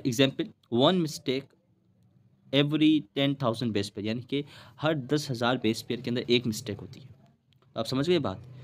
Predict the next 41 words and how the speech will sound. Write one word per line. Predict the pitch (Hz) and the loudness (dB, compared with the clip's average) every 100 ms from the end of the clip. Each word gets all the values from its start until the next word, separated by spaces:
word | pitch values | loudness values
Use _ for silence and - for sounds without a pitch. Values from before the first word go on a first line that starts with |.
| - - 127 | -18 -4 6
ये | 147 | 6
आपको | 143 131 | 6 2
बता | 117 120 | 2 2
रहे | 139 - | 0 -2
इत-, | 135 135 | -4 -4
इतनी | 135 143 | -2 2
मिस्टेक | 139 135 131 | 2 2 0
होती | 127 | 0
है, | 143 - | -2 0
और | 139 | 0
इस | 151 156 | 2 0
एक | 147 151 | -2 -2
मिस्टेक | 139 135 | -2 -6
को | - | -8
करने | 135 120 123 | -4 -2 0
के | 135 | -2
लिए | 143 | -2
एक | |
अलग | 127 123 | 0 0
एंजाइम | 123 113 117 120 | 0 0 0 0
आता | 104 131 | -2 -6
है, | |
जिसको | 151 139 | -10 -12
मैंने | 123 | -8
बताया | 117 139 131 | -8 -8 -6
polymerase | 143 143 143 143 | -6 -4 -8 -8
two | 135 | -8
enzyme, | 110 117 123 | -8 -6 -6
जो | 120 | -6
कि | |
प्रूफ | 120 151 147 120 | 0 0 2 2
रीडिंग | 113 113 | 2 0
करता | 107 117 | -4 -4
है | 104 | -4
आके | 92 117 | -4 -6
और | 131 123 | -8 -6
ये | 101 | -4
भी | 95 | -4
हटा | 110 90 90 | -4 -4 -6
देता | 76 | -6
है। | - | -14